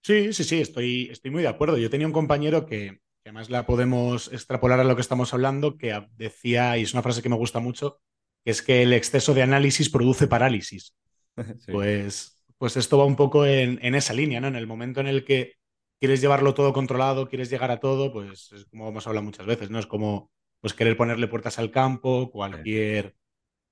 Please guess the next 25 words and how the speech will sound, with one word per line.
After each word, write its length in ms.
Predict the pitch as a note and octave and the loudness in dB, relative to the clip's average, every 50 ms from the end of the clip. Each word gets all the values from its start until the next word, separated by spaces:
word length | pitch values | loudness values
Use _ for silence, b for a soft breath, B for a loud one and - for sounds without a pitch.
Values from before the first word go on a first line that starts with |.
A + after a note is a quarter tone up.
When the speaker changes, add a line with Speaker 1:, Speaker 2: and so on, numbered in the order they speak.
| _ _ - | _ _ -2
Speaker 1:
cualquier 480 | A#2+ A2+ G#2+ G#2 - - C#3 C#3 C3 | 0 0 0 0 2 4 4 4 4
símil 540 | - - E3+ F3 D#3+ D#3+ D3+ D3 C#3+ C#3 - | 4 4 4 4 6 6 4 4 4 2 2
parecido 520 | - C3 A#2+ A#2 A#2 - D3+ D3 D3+ D3+ | 4 4 4 2 4 4 4 6 6 4
que 80 | C3+ C3 | 4 2
le 120 | A#2+ A#2+ | 0 0
queramos 300 | A#2 A#2+ B2 B2 B2 A#2+ | 0 0 0 0 -2 -4
poner. 360 | - - G#2+ C3 C#3 - - _ _ _ _ _ _ _ _ _ _ _ _ _ _ - | -6 -10 -10 -10 -10 -10 -12 _ _ _ _ _ _ _ _ _ _ _ _ _ _ -6
Eh, 580 | B2+ A#2 A2 G#2+ G#2+ G#2 G#2 G2+ G2 F#2 - - | -4 -2 -2 0 -2 -2 -2 -4 -6 -10 -10 -4
y 80 | C3 D3 | -2 -2
es 120 | C3+ - | -2 -2
así, 260 | - - D3 B2+ G2+ | -4 -4 -4 -4 -4
o 40 | - | -4
sea, 160 | - A2 G#2 | -8 -12 -12
creo 260 | - A2+ A2+ A#2 A2+ | -6 -4 -2 -2 0
que 480 | - C3 A#2+ A#2 A2+ A2 A2+ - - _ _ _ _ _ _ _ _ _ _ | 2 2 4 4 4 2 0 -2 -6 _ _ _ _ _ _ _ _ _ _
tener 520 | - A#2+ A2+ A#2+ B2 B2 B2+ B2+ C3 C3 | -8 -6 -2 0 2 2 2 0 -2 -2
la 100 | C3+ C3 | 0 0
implicación 580 | B2 A#2 - B2+ A#2+ - A#2 - - C3+ B2+ A#2 | 0 -2 -4 -4 -4 -4 -2 0 0 0 0 2
por 160 | - A#2 A2+ | 0 0 0
debajo 500 | A#2 A2+ A#2 B2+ A#2+ A#2+ A#2 A2+ B2 B2 | 0 0 2 2 0 0 -2 -6 -6 -4
de 100 | A#2+ B2 | -4 -4
lo 100 | A#2 B2 | -4 -4
necesario 460 | B2 A#2+ - - A2+ - C#3 B2+ A#2+ A#2 | -6 -8 -8 -10 -6 -4 -2 -2 -2 -2
es 80 | A2 | -2
malo, 360 | A#2+ A#2+ A#2+ C3+ C#3+ - - | -2 0 0 0 0 -2 -4